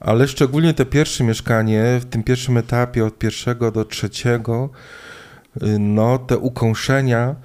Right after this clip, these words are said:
czyli to pójście za pragnieniami, y, y, nie wiem, y, bogactwa, szeroko rozumianej władzy,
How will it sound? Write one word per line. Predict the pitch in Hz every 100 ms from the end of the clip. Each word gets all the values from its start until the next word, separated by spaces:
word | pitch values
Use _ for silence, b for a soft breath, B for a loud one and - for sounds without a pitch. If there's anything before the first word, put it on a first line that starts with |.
| B B B B
czyli | - 113 104
to | - 107
pójście | - 147 156 151 - 110
za | 120
pragnieniami, | 123 120 107 110 107 117 120 110 104 98 B B 123 107 -
y, |
y, | 101 95 95 98 - 98 95
nie | 95 98
wiem, | 92 87
y, | 85 - 92 87 87 80 85 92
bogactwa, | 113 101 117 117 - - - 110 107 101 B B B 104 _ 185 - - 90 -
szeroko | - - 135 123 123
rozumianej | 113 110 113 113 113
władzy, | 101 107 104 101 90 98 98